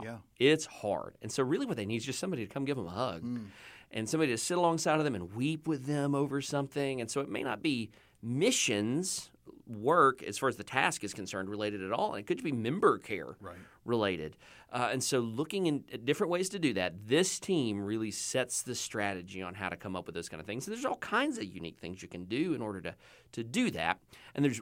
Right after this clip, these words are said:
Speaker 2: one last component that I
Speaker 1: Yep.
Speaker 2: think every team has to consider, uh, and that is helping with departure
Speaker 1: Mm.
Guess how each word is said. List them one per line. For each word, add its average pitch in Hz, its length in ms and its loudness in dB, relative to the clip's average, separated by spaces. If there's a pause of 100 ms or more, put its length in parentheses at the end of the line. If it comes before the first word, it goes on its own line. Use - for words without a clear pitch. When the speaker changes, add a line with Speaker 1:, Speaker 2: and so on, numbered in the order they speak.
Speaker 2:
one 190 300 2
last 160 300 0
component 117 580 0
that 98 80 -4
I 107 60 2
Speaker 1:
Yep. - 60 -6
Speaker 2:
think 113 160 2
every 104 160 0
team 104 200 -4
has 101 160 -2
to - 80 -14
consider, 87 440 -2 (520)
uh, 110 160 2
and 113 180 0
that 127 180 10
is 104 420 0 (140)
helping 151 960 2
with 113 520 2 (240)
departure 190 580 6 (100)
Speaker 1:
Mm. 101 220 -12